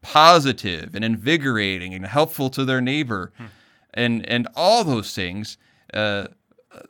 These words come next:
Speaker 1: a false teacher comes with all those things, and they sound tempting,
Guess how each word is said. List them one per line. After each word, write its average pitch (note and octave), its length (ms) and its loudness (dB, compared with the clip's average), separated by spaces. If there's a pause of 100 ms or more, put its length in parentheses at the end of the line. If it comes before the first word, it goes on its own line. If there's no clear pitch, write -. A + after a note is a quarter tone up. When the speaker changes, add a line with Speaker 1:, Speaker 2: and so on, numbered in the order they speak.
(120)
Speaker 1:
a A#2+ 160 -2
false E3 280 -2
teacher F3+ 300 -4
comes D3 300 -2
with A#2+ 100 -8
all G3+ 180 2
those E3+ 200 -2
things, A#2+ 300 -4
and C3 80 -8
they A#2+ 100 -2
sound G#2 280 -4
tempting, F3+ 580 -2